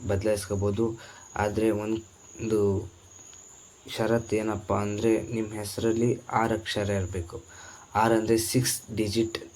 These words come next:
ಇರಬೇಕು. ಆ, ಆ ಸಿಕ್ಸ್ ಡಿಜಿಟ್ ಒಳಗೆ ನಿಮ್ದು ಏನಾದರೂ ಹೆಸರಿದ್ರೆ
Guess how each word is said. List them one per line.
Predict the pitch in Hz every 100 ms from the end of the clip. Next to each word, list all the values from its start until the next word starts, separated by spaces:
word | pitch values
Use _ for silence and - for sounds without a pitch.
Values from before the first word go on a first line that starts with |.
| - - - - - -
ಇರಬೇಕು. | 101 101 101 95 113 - - - - -
ಆ, | 104 101 101 98 98 - - - - - - - -
ಆ | 117 107 104 104 98 98 - - - - - - - -
ಸಿಕ್ಸ್ | 131 - -
ಡಿಜಿಟ್ | 123 113 117 120
ಒಳಗೆ | 110 110 110
ನಿಮ್ದು | 104 104 104
ಏನಾದರೂ | 107 107 104 104
ಹೆಸರಿದ್ರೆ | 101 101 - 104 101 113